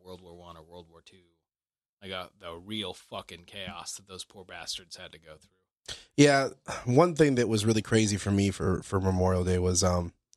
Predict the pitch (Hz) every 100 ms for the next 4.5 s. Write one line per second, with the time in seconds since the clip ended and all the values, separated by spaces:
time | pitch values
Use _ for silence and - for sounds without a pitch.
0 | _ _ _ _ 117 117 95 107 104 92
1 | 95 92 90 90 90 - 90 87 - 92
2 | 87 90 87 - 101 98 - 95 104 95
3 | 90 92 87 87 - 95 - 90 87 80
4 | 90 87 90 87